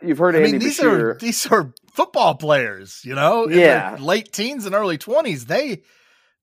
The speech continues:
Speaker 2: they need girls, you know?
Speaker 1: And with walk-ons, it's like a hundred and twenty-five of 'em or whatever it is. I mean,
Speaker 2: Yeah.
Speaker 1: it's a lot of them. And you've heard Andy Beshear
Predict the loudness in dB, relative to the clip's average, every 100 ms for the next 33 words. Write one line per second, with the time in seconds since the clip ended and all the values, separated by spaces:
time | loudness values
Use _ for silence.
0 | _ _ _ -2 -2 -2 -6 -4 -2 2
1 | 2 0 -6 -18 -20 _ -6 -2 0 -2
2 | -6 _ _ _ -2 2 2 0 4 4
3 | 4 0 -2 -6 -6 -4 -2 -2 -2 -4
4 | -4 -4 -4 -2 2 2 0 -4 -6 -8
5 | -8 -6 -6 -6 -8 -8 -10 -6 -2 2
6 | 2 0 -4 -8 -4 4 6 6 4 0
7 | -4 -6 -6 -4 -4 -4 -2 -2 -4 -8
8 | -12 -4 -2 -2 -4